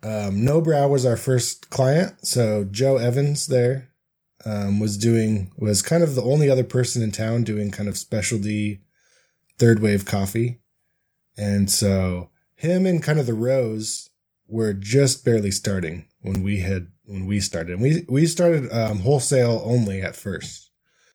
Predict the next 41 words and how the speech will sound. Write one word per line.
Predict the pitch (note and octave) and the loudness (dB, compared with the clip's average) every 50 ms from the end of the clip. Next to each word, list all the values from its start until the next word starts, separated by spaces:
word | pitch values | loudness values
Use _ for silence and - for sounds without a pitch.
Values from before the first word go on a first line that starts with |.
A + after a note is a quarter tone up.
| _ | _
And | - C#3+ E3 | -2 2 2
I | F#3 | 2
just | G3 G3+ G3+ F3+ | 2 2 2 2
think | A3+ G#3+ F3 | 4 4 4
it's | C#3 - | 2 2
funny | - E3 F3+ F#3+ F3 | 2 2 4 4 4
now | D#3 C#3 C3+ C#3 C#3 | 4 4 4 4 4
because, | A#2+ C3+ A#2 - B2+ B2+ A#2+ G#2+ G2 - - - | 2 2 2 2 2 2 2 2 -2 -6 -6 -6
um, | A#2 A2 G#2+ G#2 G2+ G2+ G2+ G2+ | -6 -4 -4 -4 -4 -4 -4 -4
it's | A#2 A#2 | -2 -2
just | D3 C3+ - - | 0 -2 -2 0
cool | - D3+ D#3 | 2 2 4
to | D3+ | 4
look | C3 B2+ C3 A2+ | 4 4 2 2
back | G#2+ A#2+ B2+ C3 C3 | 2 0 0 0 0
on | A#2+ G#2+ | 0 -2
because | G2+ G2+ F#2+ G#2+ G2+ G#2 | -2 -2 -4 -4 -2 -2
now | A2 G#2+ A#2 B2 | 0 2 2 2
there's, | A#2 A#2 G#2+ G#2+ G#2 G2 - | 2 2 0 -2 -2 -4 -6
I | G2+ A2+ | 0 2
mean, | C3 C#3 C#3+ | 4 4 6
there's | D3 D3 C#3 | 4 4 4
always | D#3+ D#3+ E3 D#3 C#3+ | 4 4 4 4 4
been | B2 C#3 C3 | 2 4 2
a | B2 A2+ | 4 4
rich | B2 B2+ B2+ - - - _ | 2 2 2 0 -6 -6 _
coffee | - B2+ B2 A#2 A#2 C3+ A#2 | 0 2 2 4 4 2 0
scene | - - A#2+ A2+ A2+ A2 | 2 2 0 0 0 0
in | G#2 G2 G2 G2 F#2 F2 - _ _ _ _ _ _ | 0 0 -2 -2 -4 -6 -10 _ _ _ _ _ _
Salt | - - A#2 G#2 | -4 -4 -4 -2
Lake | G2+ G2 G#2 G#2+ - - | -4 -4 -6 -6 -6 -6
with, | G#2+ G2+ F#2+ G2 - - _ - | -6 -6 -6 -6 -10 -20 _ -20
um, | F#2 F#2 F#2 F2 F2 - _ _ _ _ _ _ _ _ _ _ _ | -20 -18 -18 -18 -20 -20 _ _ _ _ _ _ _ _ _ _ _
Salt | - - D3 B2 | -2 0 0 2
Lake | A#2 A#2+ A2 - | 2 0 -2 0
Roasting | A2+ A#2 A#2 A2+ - - B2 A#2 | 0 0 0 0 0 0 0 2
Company | - A#2 G#2+ G2 A2 G#2+ A2 A2 A2 A2 G#2+ | 2 0 -2 -2 -2 -2 0 0 0 0 0
and | G2+ G2 | 0 0
Mill | G2 G2+ G#2 | 0 0 -2
Creek | G2 - - G2 G2 G2 G2 G2 - | -4 -6 -6 -4 -4 -4 -6 -6 -8
and, | F#2 F#2+ F#2 F2+ F2+ | -8 -8 -8 -8 -12